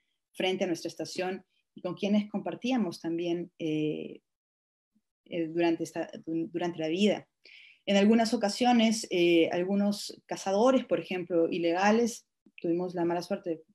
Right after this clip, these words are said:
la suerte, no sé, de encontrarlos, y, e inclusive algunos de ellos lastimaron algunas de nuestras bonganas, las mataron, eh, y,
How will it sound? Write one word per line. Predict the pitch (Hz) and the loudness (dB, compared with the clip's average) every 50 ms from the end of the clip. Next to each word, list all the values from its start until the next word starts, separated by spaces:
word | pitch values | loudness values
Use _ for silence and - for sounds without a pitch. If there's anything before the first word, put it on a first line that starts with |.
| _ _ | _ _
la | - 156 151 | -16 -16 -12
suerte, | - 180 170 - 170 | -10 -12 -10 -10 -10
no | 170 165 | -12 -10
sé, | - 180 | -8 -8
de | 175 175 | -6 -6
encontrarlos, | 170 160 160 160 175 185 190 196 196 214 208 208 - _ _ _ - _ _ _ _ _ _ _ | -6 -6 -6 -6 -4 -2 -2 -2 0 -2 -2 -4 -6 _ _ _ -20 _ _ _ _ _ _ _
y, | 202 196 196 202 202 196 196 190 190 - | 0 2 4 4 4 4 2 0 -2 -2
e | 190 | -2
inclusive | 190 196 - 208 202 - - 233 220 | -2 0 0 0 0 0 0 0 2
algunos | 214 214 208 208 208 202 202 | 2 2 2 2 2 2 2
de | 180 185 190 | 0 0 2
ellos | 190 196 190 190 190 | 2 2 2 0 -2
lastimaron | 175 165 - - 180 180 180 190 180 | -6 -8 -8 -8 -6 -4 -4 -2 0
algunas | 165 170 180 175 180 175 | 0 0 0 -2 -4 -2
de | 170 | -2
nuestras | 170 165 - - 151 | -4 -4 -4 -8 -8
bonganas, | 147 160 160 160 170 180 190 180 - - | -6 -4 -2 -2 -2 -2 -2 -6 -10 -12
las | 147 _ | -16 _
mataron, | 160 156 - 185 190 202 208 208 208 _ _ _ _ _ _ _ _ _ _ - | -12 -6 -6 -2 0 0 0 0 -2 _ _ _ _ _ _ _ _ _ _ 0
eh, | 185 185 180 180 180 180 175 175 - - _ - - _ | 2 4 4 4 4 4 4 2 0 -6 _ -16 -10 _
y, | - 214 214 220 214 214 214 208 208 - | 4 6 8 8 8 8 8 6 4 0